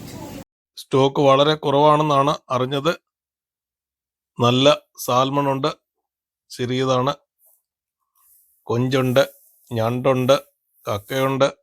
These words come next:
ടൂണയുണ്ട്, അങ്ങനെ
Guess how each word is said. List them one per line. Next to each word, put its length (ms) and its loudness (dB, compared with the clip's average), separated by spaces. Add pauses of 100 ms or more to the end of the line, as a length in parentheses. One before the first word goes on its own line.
(2250)
ടൂണയുണ്ട്, 640 0 (360)
അങ്ങനെ 240 -6